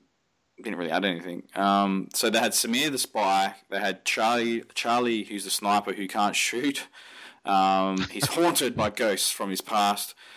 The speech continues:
So he's just on the piss, and, um, he's,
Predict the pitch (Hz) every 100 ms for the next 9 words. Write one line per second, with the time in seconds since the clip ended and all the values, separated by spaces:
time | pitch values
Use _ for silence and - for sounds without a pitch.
0 | - - - - 98 95 95 95 95 -
1 | 107 104 101 95 - 98 92 - 120 113
2 | - - 95 92 92 92 90 - 95 92
3 | 90 90 90 - - 120 113 -